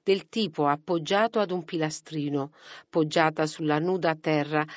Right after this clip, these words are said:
capovolta e coperta da un frammento di pinax, rappresentante un erote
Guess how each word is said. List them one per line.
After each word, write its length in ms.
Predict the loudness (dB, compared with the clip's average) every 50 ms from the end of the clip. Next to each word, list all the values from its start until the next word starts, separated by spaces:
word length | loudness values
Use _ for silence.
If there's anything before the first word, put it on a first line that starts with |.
| -20 -20 _
capovolta 840 | 2 2 2 4 4 2 2 2 0 0 -2 -2 -6 _ -2 0 0
e 140 | 0 -2 -2
coperta 580 | 0 0 0 2 4 2 2 2 0 -2 0
da 140 | 2 2 2
un 80 | 2 0
frammento 640 | -2 0 0 0 0 0 0 0 0 -2 -2 -4 -4
di 160 | -4 -4 -8
pinax, 720 | -8 -6 -6 -4 -2 -2 -2 -2 -4 _ -14 -10 -10 -10 -10 -10 -14 -16 -16 -8 0
rappresentante 1000 | 0 0 0 2 0 0 2 0 -2 -2 -2 -2 -2 0 0 0 -2 0 0 2
un 240 | 2 2 0 0 0
erote 520 | 2 2 2 0 0 -2 -2 -2 -4 -4